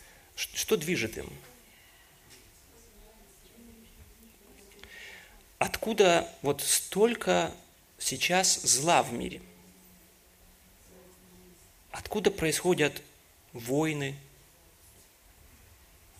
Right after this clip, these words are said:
Грех, да, это, да. Но к чему люди стремятся? Из-, из-за чего происходят такие междоусобицы? Из-за чего вражда, ссоры происходят?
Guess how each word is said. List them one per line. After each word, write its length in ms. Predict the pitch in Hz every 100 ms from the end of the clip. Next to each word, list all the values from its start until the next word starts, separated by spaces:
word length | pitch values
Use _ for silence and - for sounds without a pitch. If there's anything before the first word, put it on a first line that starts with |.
| - 240 262 269 - - - - - - - - -
Грех, 520 | 185 - 147 185 156 123
да, 200 | 143 120
это, 600 | 123 131 131 123 110 -
да. 300 | 107 127 - - - - - - - -
Но 180 | - 139
к 160 | - -
чему 300 | - 185 202
люди 160 | 170
стремятся? 480 | 156 - 170 156 -
Из-, 180 | 110 113
из-за 120 | 131
чего 260 | - 196 180
происходят 500 | - 131 - 156 120
такие 440 | 113 - 110 104 - - -
междоусобицы? 1160 | - 139 175 170 170 170 160 120 107 - - - - - - - -
Из-за 160 | 131
чего 300 | 143 185 185
вражда, 680 | - 123 160 175 165 160 117
ссоры 440 | - - - 180 127
происходят? 520 | - 123 - - -